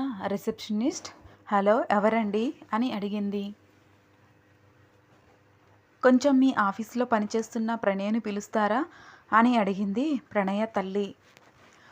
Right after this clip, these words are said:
"ఒక్క నిమిషం," అంటూ కాసేపు ఆగి, "ఈరోజు ప్రణయ ఆఫీస్కి రాలేదు, ఆవిడ లీవ్ పెట్టారు," అని చెప్పి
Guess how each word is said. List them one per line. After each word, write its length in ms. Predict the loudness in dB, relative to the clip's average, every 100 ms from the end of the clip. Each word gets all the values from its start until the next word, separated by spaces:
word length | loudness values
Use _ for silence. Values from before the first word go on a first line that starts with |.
| -16 -4
"ఒక్క 220 | -2 4
నిమిషం," 440 | 4 4 0 -4 -8 -10 -6
అంటూ 280 | -6 -4 -4 -4
కాసేపు 560 | -2 -2 -2 -6 -6 -6 -4
ఆగి, 300 | -4 -4 -8 -10 -20 -16 0
"ఈరోజు 480 | 6 8 6 4 -2 -2
ప్రణయ 380 | -4 0 2 2
ఆఫీస్కి 480 | 2 0 -4 -6 -4
రాలేదు, 440 | -2 -2 -4 -6 -8 -2
ఆవిడ 260 | 0 4 6 6
లీవ్ 260 | 4 2 2 2
పెట్టారు," 420 | 2 0 0 -4 -6
అని 160 | -6 -4 -6
చెప్పి 260 | -6 -8